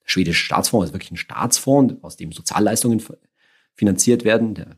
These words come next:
vor allen Dingen mit dem Ölgeschäft vollgemacht worden ist. Der ist eins Komma eins Billionen Euro schwer, ist damit, soweit ich weiß, der größte Fonds der Welt. Und der ist aber wiederum,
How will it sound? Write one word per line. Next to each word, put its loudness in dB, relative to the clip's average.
vor -20
allen -16
Dingen -10
mit -16
dem -18
Ölgeschäft -2
vollgemacht -2
worden 0
ist. -2
Der -20
ist -4
eins 2
Komma 2
eins 2
Billionen 0
Euro 2
schwer, 0
ist -4
damit, -6
soweit -20
ich -16
weiß, -8
der -8
größte 2
Fonds 0
der -16
Welt. 0
Und -4
der 0
ist -2
aber -2
wiederum, -2